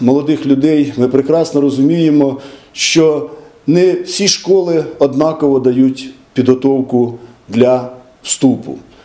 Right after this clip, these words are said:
Ви маєте різні сертифікати, різного рівня. І в процесі навчання в університеті зрозуміло, що ми хотіли, щоб ви мали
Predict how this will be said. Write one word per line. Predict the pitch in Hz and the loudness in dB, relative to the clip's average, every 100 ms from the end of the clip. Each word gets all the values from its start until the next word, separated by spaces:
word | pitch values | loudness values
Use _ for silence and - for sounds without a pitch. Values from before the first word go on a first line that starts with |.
| _ | _
Ви | 123 | 0
маєте | 131 180 180 175 151 127 | 2 2 2 2 0 2
різні | 131 170 131 135 | 0 2 0 0
сертифікати, | 127 123 123 127 143 147 - 117 113 | 0 -2 -6 -2 0 0 0 -2 0
різного | 185 143 127 131 | 0 0 2 2
рівня. | 151 156 139 127 120 - - - _ 180 | 0 2 2 0 -4 -14 -20 -20 _ -2
І | 185 185 | 2 2
в | - - - - | 0 -6 -10 -2
процесі | 160 - 196 165 | 0 0 0 0
навчання | 160 156 180 175 160 | 0 2 0 2 0
в | |
університеті | 147 151 147 143 143 180 175 139 | 2 2 0 -2 0 0 2 0
зрозуміло, | 139 139 147 185 190 165 151 - - | 2 2 2 2 2 0 -4 -10 -14
що | - 147 | -2 0
ми | 185 | 2
хотіли, | 185 180 - 220 180 123 - - - - | 0 -4 -2 2 2 0 -4 -18 -16 -4
щоб | - 156 | 0 0
ви | 147 180 175 | 2 0 2
мали | 139 165 160 156 | 0 2 2 0